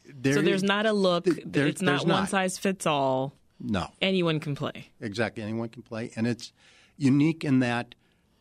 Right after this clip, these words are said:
Speaker 1: size doesn't matter. You can have a first grader that's a lot stronger than a twelfth grader. So you'll get these tournaments and you'll have this little kid sitting on his knees to reach across the board playing against an adult.
Speaker 2: Wow.
Speaker 1: You know, so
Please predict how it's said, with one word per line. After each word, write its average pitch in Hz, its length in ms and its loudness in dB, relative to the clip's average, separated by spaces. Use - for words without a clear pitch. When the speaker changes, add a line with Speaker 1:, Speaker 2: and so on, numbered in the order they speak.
Speaker 1:
size 127 440 0
doesn't 117 320 0
matter. 98 420 -2
You 110 140 -2
can 131 120 2
have 120 160 -2
a 120 60 -6
first 147 340 -2
grader 110 420 0
that's 104 320 -8
a 117 60 -6
lot 104 200 -2
stronger 110 480 -2
than 104 240 -4
a 98 40 -8
twelfth - 380 -4
grader. - 360 -8
So 104 240 -2
you'll 110 240 0
get 131 540 -6
these 117 320 0
tournaments 127 500 0
and 123 80 -2
you'll 113 200 0
have 117 260 -4
this 110 160 -8
little 120 160 -2
kid 127 260 -2
sitting 117 300 -2
on 113 140 0
his 110 180 -4
knees 120 480 2
to 104 160 -4
reach 120 260 0
across 113 340 -2
the 113 60 -8
board 123 320 0
playing 117 260 0
against 110 400 -2
an 104 100 -4
adult. 101 500 -4
Speaker 2:
Wow. 151 420 -2
Speaker 1:
You 95 80 -10
know, 87 260 -8
so 107 460 -2